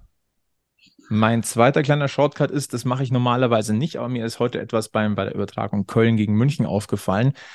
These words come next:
Und, ähm, leider kann ich da jetzt meine Klappe nicht halten. Äh, in eine Minute fünfunddreißig vor dem Ende hat, äh, der, ähm, Kommentatorenkollege von Magenta Sport, Adrian von der Gröben, folgenden Satz gesagt:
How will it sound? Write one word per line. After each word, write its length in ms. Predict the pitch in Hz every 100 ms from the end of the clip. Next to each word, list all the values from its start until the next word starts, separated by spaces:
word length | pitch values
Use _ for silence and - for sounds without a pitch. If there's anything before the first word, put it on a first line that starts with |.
| - - _ -
Und, 440 | 113 110 110 98 113
ähm, 380 | 107 107 - 85
leider 300 | 107 127 135
kann 160 | 131
ich 100 | 127
da 100 | 117
jetzt 120 | 113
meine 140 | 117 110
Klappe 260 | - 113
nicht 220 | 101 101 98
halten. 340 | 101 123 131 - - - _ 123
Äh, 240 | 117 117
in 140 | 143 - -
eine 220 | 170 196
Minute 240 | 185 170
fünfunddreißig 800 | - - 214 220 156 160 170 156
vor 180 | - 151
dem 140 | 143
Ende 400 | 127 143 139 107 113
hat, 300 | 120 127 -
äh, 340 | 127 120 117
der, 480 | 117 120 117 98 -
ähm, 420 | 120 117 117 117
Kommentatorenkollege 920 | - 127 120 117 127 135 - 120 117
von 240 | 113 120 113
Magenta 420 | 110 117 113 107
Sport, 480 | - - 110 110 -
Adrian 360 | 107 113 107
von 120 | 123 123
der 100 | 113
Gröben, 280 | 113 110
folgenden 320 | 107 113 120 110
Satz 200 | 120 -
gesagt: 400 | 104 104 117